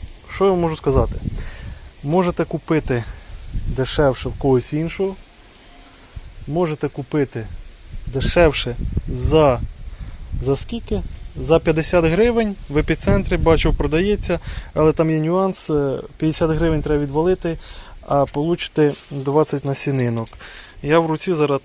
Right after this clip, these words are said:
тримаю десь, навірно, насінинок шістдесят. Це, щоб ви розуміли,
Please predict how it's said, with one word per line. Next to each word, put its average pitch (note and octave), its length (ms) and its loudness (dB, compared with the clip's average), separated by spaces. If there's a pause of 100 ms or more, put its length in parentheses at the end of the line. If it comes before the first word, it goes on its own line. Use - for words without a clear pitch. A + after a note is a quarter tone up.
(240)
тримаю D3+ 380 2
десь, C#3+ 220 -2
навірно, C3+ 400 0
насінинок C3 640 -2 (200)
шістдесят. B2 680 -4 (3500)
Це, D3 100 0
щоб D3 200 4
ви D3 240 6 (240)
розуміли, C#3+ 760 4